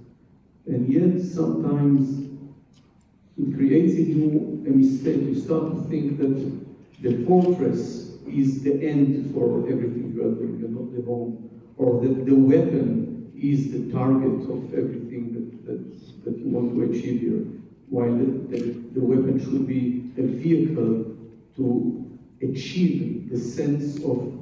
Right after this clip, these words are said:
home. Uh, and what is this home? I think Fernando described it so very beautifully, and it's common,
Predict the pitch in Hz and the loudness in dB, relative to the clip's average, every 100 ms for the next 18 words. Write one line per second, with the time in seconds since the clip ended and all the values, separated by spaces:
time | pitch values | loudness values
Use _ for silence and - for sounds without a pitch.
0 | - 131 120 117 - - - - - - | -2 0 2 0 -2 -6 -12 -20 -20 -20
1 | - _ _ - 123 120 117 117 117 117 | -20 _ _ -6 -2 0 0 -2 -2 -2
2 | - - - - - - _ _ _ _ | -2 -4 -6 -10 -18 -20 _ _ _ _
3 | _ _ _ _ 131 135 156 160 170 165 | _ _ _ _ 0 4 4 4 2 0
4 | 151 170 170 160 - - - - 160 143 | -2 4 4 4 0 -4 -4 -4 -4 -2
5 | 139 131 135 143 139 131 - 139 135 135 | -2 0 2 2 2 2 0 0 0 0
6 | 135 131 139 139 139 139 135 135 135 - | -2 -2 0 2 2 2 4 4 2 -2
7 | - - 160 - - - - - - - | -10 -4 -4 -4 -8 -12 -12 -14 -16 -18
8 | - - 127 135 135 135 - 139 139 139 | -16 -6 0 0 0 -6 -4 -2 2 2
9 | 139 - - - - | 0 -2 -6 -10 -18